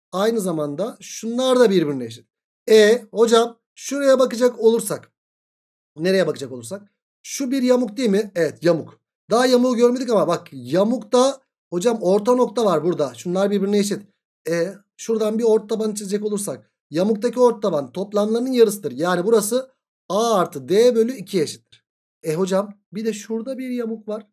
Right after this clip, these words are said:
B ve C'ye ait. Aa, burada da şunlar orta nokta. Bu da orta taban yapmadı mı? Şunlar eşit olduğu için. Evet.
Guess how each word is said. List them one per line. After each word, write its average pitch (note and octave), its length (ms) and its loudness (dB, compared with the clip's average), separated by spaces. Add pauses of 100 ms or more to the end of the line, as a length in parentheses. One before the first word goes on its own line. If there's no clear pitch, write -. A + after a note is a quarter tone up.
(280)
B F3+ 300 0
ve G#3+ 120 2
C'ye G3+ 260 -2
ait. G3 280 -6 (220)
Aa, G#3+ 360 0
burada B3+ 240 -2
da A3 220 2
şunlar A3+ 360 -2
orta G#3+ 300 4
nokta. A3 480 -2 (300)
Bu A#3+ 180 -4
da B3+ 360 2
orta G3+ 320 0
taban A#3+ 240 0
yapmadı B3+ 420 2
mı? C4 200 2
Şunlar A3+ 280 0
eşit G#3+ 200 -2
olduğu A3+ 200 2
için. A#3+ 240 -8
Evet. A#3 220 6